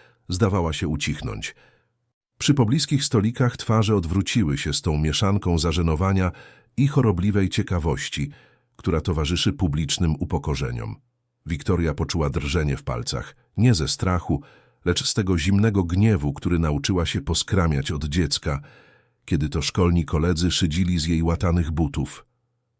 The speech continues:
Taca ciążyła jej w dłoniach – zimny metal dotykał pocących się dłoni.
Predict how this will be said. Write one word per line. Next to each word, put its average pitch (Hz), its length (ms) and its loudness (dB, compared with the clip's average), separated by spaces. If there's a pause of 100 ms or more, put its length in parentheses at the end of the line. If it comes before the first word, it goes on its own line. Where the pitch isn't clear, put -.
(280)
Taca 101 340 0
ciążyła 85 540 2
jej 78 180 0
w 76 60 -4
dłoniach – 69 540 -2 (360)
zimny 87 400 4
metal 85 340 2
dotykał 78 440 -2
pocących 76 560 -2
się 80 140 -2
dłoni. 62 440 -4